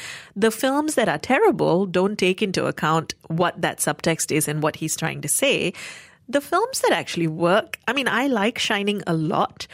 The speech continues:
but Stanley Kubrick, on the other hand, doesn't get the horror sensibility of,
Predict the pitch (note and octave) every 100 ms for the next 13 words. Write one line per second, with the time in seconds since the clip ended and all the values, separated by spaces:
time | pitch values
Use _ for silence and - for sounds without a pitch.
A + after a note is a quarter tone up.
0 | - - - _ G3+ G#3+ - - B3+ D4+
1 | G#4 G4+ - - C4 D4 D4 F3 E3 -
2 | D#3 E3 - E3+ F#3 F#3+ G3+ A3 F3 G3+
3 | G3+ G#3+ G3 F3+ F#3+ F3+ E3+ F#3+ F3 G#3+
4 | C4 - F3+ D#3 D3 D#3 -